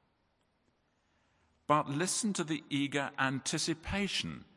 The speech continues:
in Paul's voice in verse eight. "Now there is in store for me the crown of righteousness." In the original Olympic Games, successful athletes would not have been given a gold medal, but an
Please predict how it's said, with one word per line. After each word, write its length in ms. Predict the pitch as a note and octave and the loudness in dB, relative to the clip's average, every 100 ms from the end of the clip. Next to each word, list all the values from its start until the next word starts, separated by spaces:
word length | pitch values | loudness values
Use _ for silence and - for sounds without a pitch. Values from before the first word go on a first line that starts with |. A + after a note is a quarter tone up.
| _ | _
in 200 | C3 B2 | 0 0
Paul's 340 | - B2 A2 F#2 | 0 0 2 2
voice 480 | F#2 F2 E2+ - - | 4 4 2 -4 -2
in 120 | G2+ | -2
verse 300 | E2+ D#2+ D#2 | 2 2 2
eight. 300 | E2 C#2+ - - - - - | 0 0 -6 -16 -20 -8 2
"Now 480 | A#2+ C#3+ C#3+ D3 | 6 6 6 6
there 360 | D3 G#2 B2 B2+ | 4 2 2 2
is 240 | D3+ E3+ D#3+ | 2 2 2
in 140 | D#3 | 0
store 420 | - - E3 D3 | -2 0 4 4
for 140 | - E2+ | 2 -2
me 260 | D#2 D#2+ - - - - | -2 -4 -8 -20 -18 -2
the 100 | A2 | -2
crown 400 | - A#2 G2+ F#2+ | 0 4 4 4
of 100 | E2+ | 0
righteousness." 800 | E2 D#2+ - E2 E2+ C#2+ - - _ _ _ _ _ _ _ _ _ _ _ _ _ _ _ | 0 -2 -4 -6 -6 -6 -6 -8 _ _ _ _ _ _ _ _ _ _ _ _ _ _ _
In 160 | C#3 E3 | 4 6
the 80 | F3 | 6
original 460 | C3+ D3 B2 A#2 | 8 6 6 4
Olympic 440 | G#2 G#2+ G2+ F#2+ F#2+ | 4 4 2 -2 -2
Games, 520 | B2+ F2+ C#2 F2 F2 | 0 0 0 -2 -4
successful 960 | - - - - D#3 D#3 - - A#2+ - | -4 -4 -4 0 0 0 -2 -4 -2 2
athletes 520 | C3 B2 G2+ G#2 - | 2 2 -2 -2 0
would 100 | A2 | 2
not 180 | B2 D3 | 4 2
have 120 | A2 | 2
been 200 | A2 G#2 | 0 2
given 280 | G#2+ F#2+ G2 | 0 0 -2
a 100 | F#2+ | -2
gold 300 | F2+ G2+ F2 | 0 2 4
medal, 400 | G2 F2+ E2+ G2+ - - - - - | 2 2 0 -2 -6 -20 -20 -6 0
but 160 | A2 | 2
an 100 | A2+ | 2